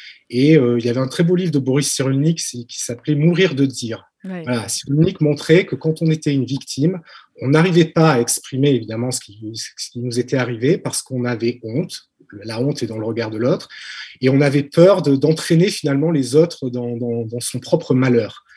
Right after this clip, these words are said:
Speaker 1: Donc ça, c'est quelque chose, ça peut être le fil conducteur, finalement, de tous mes livres.
Speaker 2: De, de vos livres. Alors, vous me parliez, vous évoquiez, euh, Hitchcock tout à l'heure. Euh, l'une des héroïnes, effectivement,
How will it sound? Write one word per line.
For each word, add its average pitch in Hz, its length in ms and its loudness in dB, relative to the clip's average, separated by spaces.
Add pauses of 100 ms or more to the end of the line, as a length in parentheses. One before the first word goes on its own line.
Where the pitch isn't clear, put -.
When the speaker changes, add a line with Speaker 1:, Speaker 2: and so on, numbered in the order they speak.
(200)
Speaker 1:
Donc 113 120 -8
ça, 214 100 -2
c'est - 140 -2
quelque 247 160 2
chose, 214 160 0
ça 165 140 2
peut - 180 -6
être 208 100 -2
le 175 80 4
fil - 240 -6
conducteur, 165 560 0
finalement, 131 400 -4
de 127 80 -4
tous - 180 -12
mes 117 120 -4
livres. 98 240 -12
Speaker 2:
De, 180 500 -8
de 180 140 -6
vos 185 180 -2
livres. 175 300 -4 (240)
Alors, 214 360 -2
vous 208 120 -2
me 220 80 -2
parliez, 220 380 -2
vous 190 200 -6
évoquiez, 180 500 -4
euh, 160 200 -6
Hitchcock 254 420 -4
tout 214 180 -10
à 202 100 -2
l'heure. 277 360 0
Euh, 196 360 0
l'une 254 280 0
des 185 220 -2
héroïnes, 220 380 -2
effectivement, 196 580 -8